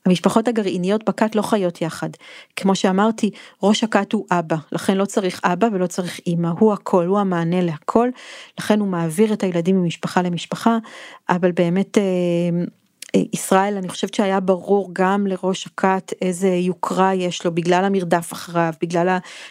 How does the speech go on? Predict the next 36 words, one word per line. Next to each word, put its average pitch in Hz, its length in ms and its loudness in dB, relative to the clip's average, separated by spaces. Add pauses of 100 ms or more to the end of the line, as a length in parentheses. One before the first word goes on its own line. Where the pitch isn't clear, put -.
המשפחה - 380 0
שלו 185 260 -6
בישראל, 180 480 -2
אז 170 180 -4
הוא 165 60 -10 (100)
כן 233 220 2
היה 220 200 -2
שמור 190 580 0
באופן 175 480 0
הזה, 170 380 0 (540)
והילד 196 640 2
הוא 247 180 2
בבת 214 380 0
עיניו, 185 320 0 (640)
אבל 180 200 -2
כשהוא 190 320 0
מבין 226 460 2 (400)
שהוא - 140 -2
צריך 214 220 0
להציל 247 400 0
אותו, 175 340 0 (800)
אני 185 100 2
חושבת 247 360 0
שישראל 208 520 2
מבין 196 340 -2
שאם 196 260 -2
הוא 202 80 0
רוצה 190 220 0
להציל 180 340 2
את 180 100 -4
הילד 175 240 0
שלו, 247 180 2
הוא 233 60 2
צריך - 200 -8
לצאת 175 300 -2
מהכת. - 440 -4